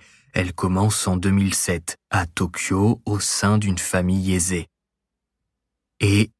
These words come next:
dès la première fuite médiatique, le public se passionne pour les affaires de la famille Muto. Les journaux et les tabloïds, à l'époque, suivent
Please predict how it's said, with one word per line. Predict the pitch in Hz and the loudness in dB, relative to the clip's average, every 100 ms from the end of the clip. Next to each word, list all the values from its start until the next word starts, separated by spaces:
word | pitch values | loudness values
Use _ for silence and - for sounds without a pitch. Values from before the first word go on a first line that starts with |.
| _ | _
dès | 107 104 104 | 0 2 4
la | 98 | 2
première | - - 95 90 | 0 0 2 0
fuite | - - 101 90 | -2 -2 -2 0
médiatique, | 92 92 90 90 - - 101 113 | 0 0 0 -2 -2 -2 -2 0
le | 107 90 | 0 0
public | 87 - 92 107 107 | -2 -2 2 2 2
se | - 95 | -2 -4
passionne | - - - - 107 101 98 | -2 -4 -2 -2 0 0 0
pour | - 90 | -4 -2
les | 92 90 | -2 0
affaires | 92 - 104 98 | -2 0 -2 0
de | 92 | 0
la | 90 | -2
famille | 85 95 90 95 95 | 0 -2 0 0 0
Muto. | 87 90 95 - 92 85 - - _ _ | 0 -2 -2 -2 -2 -2 -6 -20 _ _
Les | 95 90 | -2 0
journaux | 85 101 90 92 95 98 95 | 0 -2 0 2 2 2 0
et | |
les | 92 92 | 0 -4
tabloïds, | - 101 92 98 98 92 87 - _ | -2 -2 0 2 2 0 -4 -8 _
à | - | -2
l'époque, | 101 92 - 101 101 120 98 | -2 -2 -2 0 2 0 -2
suivent | - - - 107 113 | -4 -4 2 2 2